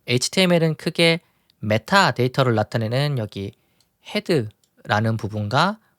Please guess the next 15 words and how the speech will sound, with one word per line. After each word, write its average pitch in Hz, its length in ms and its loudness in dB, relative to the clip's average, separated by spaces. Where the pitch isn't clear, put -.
본문을 170 480 2
나타내는 120 640 -2
여기 107 400 -8
바디라는 120 800 -2
부분으로 117 640 -2
구성되어 117 440 0
있습니다. 98 500 -8
헤드 190 220 2
부분의 170 440 2
타이틀 226 380 -2
같은 156 260 0
경우는 147 360 0
우리가 123 420 2
흔히 131 280 0
페이지 143 640 -2